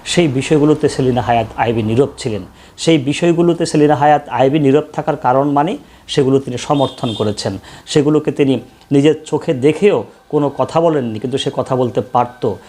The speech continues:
হয়তো আমি, আপনি বা সাধারণ মানুষ কথা বললে সেটি কাউন্টেবল হতো না, কিন্তু সেলিনা হায়াত আইভি কথা বললে হয়তো সেটি অনেক গ্রহণযোগ্য হতো, কিন্তু সেই জায়গায় তিনি কোনো কথা বলেননি। যেদিন,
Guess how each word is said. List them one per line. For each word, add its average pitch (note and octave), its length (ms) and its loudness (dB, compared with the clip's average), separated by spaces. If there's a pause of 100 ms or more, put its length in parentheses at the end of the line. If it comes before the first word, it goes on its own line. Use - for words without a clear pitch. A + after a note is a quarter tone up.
(180)
হয়তো C#3 240 0
আমি, C#3 380 2
আপনি C#3 360 -2
বা C#3+ 120 2
সাধারণ C#3 360 0
মানুষ C3+ 320 -2
কথা C#3+ 180 -2
বললে C3 240 0
সেটি B2+ 240 -6
কাউন্টেবল C3 540 0
হতো C3 240 -2
না, G#2+ 180 -4 (300)
কিন্তু C3 160 0
সেলিনা C3+ 360 2
হায়াত B2+ 260 0
আইভি A#2 240 0
কথা B2 200 -2
বললে A#2+ 220 0
হয়তো A2 220 -2
সেটি A2 360 -2 (340)
অনেক C#3 240 4 (400)
গ্রহণযোগ্য C#3 560 -4
হতো, G2+ 240 -10
কিন্তু - 460 -6
সেই D#3 200 0
জায়গায় B2+ 280 0
তিনি A2+ 140 -6
কোনো A2 220 -6
কথা B2 200 -4
বলেননি। A2+ 420 -2 (380)
যেদিন, E3 420 0